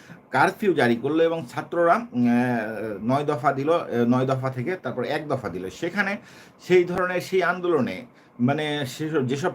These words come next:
ট্যাগলাইন ছিল সারা দেশে যেসব প্রচার করা হয়েছে বা আমরা দেখেছি, সেখানে বলতো, "লাখো শহীদের রক্তে কেনা দেশটা কারো বাপের না", এই ধরনের স্লোগান। তারপরে মুক্তিযুদ্ধ কেন্দ্রিক যে ধরনের সিম্বল রয়েছে, অনেক জায়গায় জাতীয় সঙ্গীতকে,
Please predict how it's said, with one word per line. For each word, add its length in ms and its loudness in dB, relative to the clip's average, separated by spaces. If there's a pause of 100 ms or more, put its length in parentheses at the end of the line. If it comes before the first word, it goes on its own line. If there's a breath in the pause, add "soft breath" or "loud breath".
(100)
ট্যাগলাইন 480 2
ছিল 260 -2
সারা 260 -2
দেশে 400 -2
যেসব 460 -4
প্রচার 280 -4
করা 260 -2
হয়েছে 320 0
বা 120 0
আমরা 200 0
দেখেছি, 460 -4 (500 loud breath)
সেখানে 240 -2
বলতো, 180 2
"লাখো 380 2
শহীদের 560 2 (260)
রক্তে 460 0
কেনা 300 -4
দেশটা 500 -4
কারো 260 0
বাপের 420 0
না", 180 -6 (400 loud breath)
এই 140 2
ধরনের 360 0
স্লোগান। 420 -2 (460 loud breath)
তারপরে 600 4
মুক্তিযুদ্ধ 760 -4
কেন্দ্রিক 540 -2
যে 140 -2
ধরনের 320 -6
সিম্বল 460 -2
রয়েছে, 500 0 (300 loud breath)
অনেক 300 -4
জায়গায় 400 2 (140)
জাতীয় 340 2
সঙ্গীতকে, 800 -2